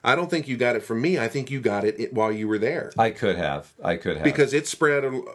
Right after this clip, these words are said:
Speaker 1: the whole floor.
Speaker 2: Oh, my goodness. I did not know that.
Speaker 1: Yeah.
Speaker 2: Okay.
Speaker 1: And they actually, they actually shut down no visitors.
Speaker 2: Wow. A little bit too late for me.
Speaker 1: Yeah. When I, when I left there, there was a rope.
Speaker 2: Yeah.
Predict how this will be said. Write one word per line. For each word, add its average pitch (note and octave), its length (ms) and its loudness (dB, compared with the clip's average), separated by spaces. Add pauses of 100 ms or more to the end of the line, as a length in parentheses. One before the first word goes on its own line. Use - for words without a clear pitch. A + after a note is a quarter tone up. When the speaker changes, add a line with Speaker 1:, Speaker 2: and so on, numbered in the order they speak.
(140)
Speaker 1:
the A#2+ 160 0
whole C#3+ 360 4
floor. C#3 600 -2
Speaker 2:
Oh, A#2+ 480 4
my G2 420 0
goodness. F#2 400 0
I G2+ 180 -2
did F#2+ 160 -4
not F2+ 180 -2
know E2+ 140 -6
that. D#2 180 -2
Speaker 1:
Yeah. D3 220 2 (140)
Speaker 2:
Okay. F2 360 -2
Speaker 1:
And B2+ 200 -2
they D3 160 4
actually, D3+ 560 -2
they C3+ 120 4
actually D#3 320 -2
shut D3+ 380 0
down C3 520 -2 (140)
no C3 240 2
visitors. B2 600 -4 (220)
Speaker 2:
Wow. G2 480 2 (760)
A A#2 100 4
little B2+ 240 0
bit A2+ 240 -2
too B2+ 200 0
late A2 260 0
for F#2+ 200 -4
me. A2+ 220 0
Speaker 1:
Yeah. C#3 200 4
When B2+ 180 0
I, C#3+ 200 2
when C3 180 0
I D3+ 140 2
left D3+ 300 0
there, G#2 240 4
there A#2 160 2
was A2+ 160 0
a G#2 60 2
rope. G#2+ 440 0 (220)
Speaker 2:
Yeah. E2 240 -6